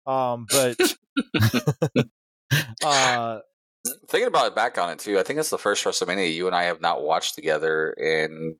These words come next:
Speaker 2: several years.
Speaker 1: Yeah, probably was.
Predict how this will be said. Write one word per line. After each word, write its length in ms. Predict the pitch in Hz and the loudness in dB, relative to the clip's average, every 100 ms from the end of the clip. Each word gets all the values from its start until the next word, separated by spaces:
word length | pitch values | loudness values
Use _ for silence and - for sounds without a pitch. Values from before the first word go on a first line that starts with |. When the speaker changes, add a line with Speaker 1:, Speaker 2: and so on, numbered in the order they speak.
| - | -4
Speaker 2:
several 400 | - 92 92 87 | -2 0 0 -2
years. 720 | 73 - 76 71 101 117 - - _ _ _ _ _ _ _ _ | -4 -6 0 0 -2 -4 -6 -6 _ _ _ _ _ _ _ _
Speaker 1:
Yeah, 560 | 101 104 104 101 98 95 | -10 -2 0 2 2 0
probably 520 | - 127 127 98 98 | -2 -2 -2 -2 -2
was. 600 | 92 110 82 78 - - | 0 -2 -4 -4 -2 -2